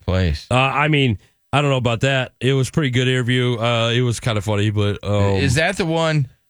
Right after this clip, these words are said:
Speaker 1: where <coughs> he was like, "Oh, you're a terrible mom
Speaker 2: Oh,
Speaker 1: because
Speaker 2: yeah,
Speaker 1: you,
Speaker 2: 'cause the
Speaker 1: you
Speaker 2: one-year-old's birthday, yeah.
Speaker 1: Yeah, you missed your own kid's birthday just to interview me, you
Speaker 2: Yeah.
Speaker 1: bad mom."
Speaker 2: Yeah, yeah, that, that, that's the one. But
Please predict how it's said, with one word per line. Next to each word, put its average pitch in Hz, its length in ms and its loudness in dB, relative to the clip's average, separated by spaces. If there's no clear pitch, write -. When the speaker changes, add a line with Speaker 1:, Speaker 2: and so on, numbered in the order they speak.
Speaker 1:
where 131 480 2
<coughs> - 320 -4
he 156 120 2
was 135 220 2
like, 120 340 0
"Oh, 135 220 -2
you're 135 280 0
a 123 60 0
terrible 143 440 2
mom 135 440 2
Speaker 2:
Oh, 160 140 2
Speaker 1:
because 135 140 4
Speaker 2:
yeah, 151 100 2
Speaker 1:
you, 143 120 2
Speaker 2:
'cause 135 120 2
the 135 80 2
Speaker 1:
you 120 60 4
Speaker 2:
one-year-old's 117 440 2
birthday, 113 380 0
yeah. 98 180 0
Speaker 1:
Yeah, 117 180 2
you 113 220 2
missed 135 280 0
your 123 200 0
own 127 220 2
kid's 113 300 0
birthday 123 480 0
just 110 240 0
to 107 120 -2
interview 123 460 2
me, 143 260 2
you 131 160 2
Speaker 2:
Yeah. 120 140 2
Speaker 1:
bad 110 260 0
mom." 110 420 2
Speaker 2:
Yeah, 110 440 0
yeah, 123 220 2
that, 135 260 -2
that, 139 300 -2
that's 135 240 -2
the 139 80 4
one. 131 320 0
But 135 300 -2